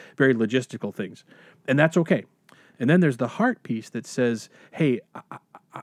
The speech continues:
I as a donor, I've got money to give, but I wanna hear the story. I wanna know what's going on. I wanna hear about transformation." And so the heart piece has both passion and story behind it.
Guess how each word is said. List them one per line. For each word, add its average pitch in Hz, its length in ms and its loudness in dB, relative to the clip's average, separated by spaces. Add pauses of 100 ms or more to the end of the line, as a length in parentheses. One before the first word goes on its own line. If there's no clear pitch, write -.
I 170 240 0
as 156 180 -2
a 123 80 -2
donor, 123 640 0
I've 143 160 -8
got 175 240 -4
money 147 240 -2
to 117 80 -4
give, 120 320 -4
but 117 160 -4 (400)
I - 60 -8
wanna 202 240 0
hear 151 220 0
the 113 100 -10
story. - 680 -16
I 135 60 -6
wanna 208 200 2
know 170 140 4
what's 120 480 0
going 120 260 -4
on. 113 60 -4
I - 20 -4
wanna 175 320 0
hear 160 120 2
about 123 240 -2 (220)
transformation." 120 1040 -2
And 110 140 -8
so 127 260 -2 (280)
the 131 100 0
heart 220 460 -2
piece 120 320 -2
has 110 300 -4 (120)
both 113 320 -4
passion 147 580 -6
and 107 160 -4
story 107 600 -4
behind 104 480 -12
it. - 80 -20